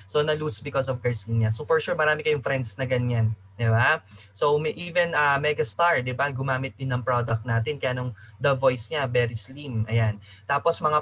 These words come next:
policeman. Okay? Sa police kasi dito sa Pinas, meron pong, uh, uh, parang ano sa kanila, memorandum sa kanila na kailangan may ma-maintain silang weight. Okay? So, hirap na hirap magpapayat sila, but because of Garcinia, naging basic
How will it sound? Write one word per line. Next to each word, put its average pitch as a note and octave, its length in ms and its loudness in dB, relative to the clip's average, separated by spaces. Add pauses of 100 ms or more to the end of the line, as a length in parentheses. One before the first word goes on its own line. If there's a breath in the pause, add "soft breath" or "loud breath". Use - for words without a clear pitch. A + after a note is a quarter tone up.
policeman. D3 720 -2
Okay? C#3 160 -4
Sa C#3+ 160 -6
police D#3 320 -4
kasi E3+ 160 -2
dito D#3+ 240 -8
sa E3 160 -2
Pinas, D3+ 400 -2 (160 loud breath)
meron E3 320 4
pong, D#3+ 240 0
uh, C#3 480 4
uh, C3 280 2 (120)
parang C#3 320 0
ano C#3+ 160 -2
sa D3 160 -8
kanila, D3+ 240 0
memorandum C3+ 640 -2
sa C3 160 -8
kanila C3+ 240 -4
na B2 240 -2 (400 loud breath)
kailangan F3+ 240 4
may E3+ 80 -2
ma-maintain D#3 480 -4
silang C3 320 -2
weight. A2+ 160 0 (160)
Okay? B2+ 400 -2 (160 loud breath)
So, D#3 160 -2
hirap F3 240 6
na F3+ 80 4
hirap F3 160 0
magpapayat D3+ 640 0
sila, D#3 240 -2
but C3+ 160 -4
because D3 320 -4
of C#3 80 -8
Garcinia, D3+ 480 -6
naging C#3 320 -6
basic C#3 240 -10